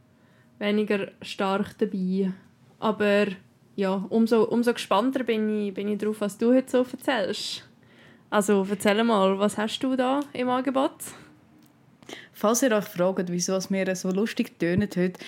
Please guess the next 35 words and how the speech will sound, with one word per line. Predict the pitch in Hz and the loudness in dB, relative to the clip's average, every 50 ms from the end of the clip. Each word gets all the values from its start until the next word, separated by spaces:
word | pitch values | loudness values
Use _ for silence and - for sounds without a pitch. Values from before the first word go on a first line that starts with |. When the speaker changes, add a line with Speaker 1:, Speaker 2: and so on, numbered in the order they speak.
| - - - | -12 -6 -2
Speaker 2:
wir | 196 185 | 0 2
nehmen | 185 185 180 180 | 2 2 2 2
den | 180 - | 0 0
Podcast | - 185 190 185 - - 190 185 175 - | 0 0 -2 -2 -2 0 0 0 0 0
<laughs> | |
gerade | - 175 170 | -2 -2 -2
zum | - - 180 170 | 0 0 -2 -2
vierten | - - 180 180 180 - - 185 160 | 0 0 0 0 0 0 0 0 0
Mal | 156 156 170 170 | 0 2 0 0
auf, | 196 - - - - - - - - - - | 0 0 -2 -2 -2 -2 -4 -6 -2 0 4
<laughs> | |
weil | 370 302 233 | 4 4 4
wir | - 403 | 4 2
es | - - - | 2 2 4
einfach | 381 330 - - 427 - 571 554 381 | 4 4 4 2 0 0 2 2 4
nicht | 403 - 427 427 | 2 2 2 0
auf | 320 - - - | -4 -6 -6 -2
die | 339 | 2
Reihe | 277 254 247 247 269 269 262 | 4 4 4 4 4 2 0
gekriegt | - - 269 262 247 240 - - | 0 0 2 2 2 0 0 0
haben. | 226 196 196 214 277 - - - 403 - | 2 2 4 4 2 2 2 4 4 4
Ich | - 330 - 403 339 - | 4 4 4 2 0 0
glaub, | - - - 392 392 339 247 - | 0 0 2 2 2 0 -2 0
das | 339 330 320 | 0 2 4
müssen | 311 302 302 | 4 4 6
wir | 285 294 | 6 6
Speaker 1:
Hey, | 285 277 | 6 4
Speaker 2:
schon | 285 285 277 | 4 4 4
schnell | 233 285 269 262 | 4 4 4 4
Speaker 1:
nein. | 240 240 | 4 4
Speaker 2:
droppen. | 247 233 240 233 - - 247 247 | 4 4 4 2 2 0 2 2
<laughs> | 302 370 - - - 359 381 262 285 - - - 349 - - 403 339 339 - 359 339 - - - - 494 480 427 403 381 320 254 | 2 2 0 0 0 2 2 2 2 2 4 4 4 6 6 4 4 4 4 2 0 0 0 -2 -2 0 0 0 2 2 2 4
Also. | 254 254 254 262 233 226 220 | 4 6 6 6 6 6 6
Speaker 1:
Hey, | - 180 | 4 4
merci, | 233 240 226 226 226 220 220 247 262 - - 247 - - | 4 4 6 6 8 8 8 6 6 4 2 0 0 -2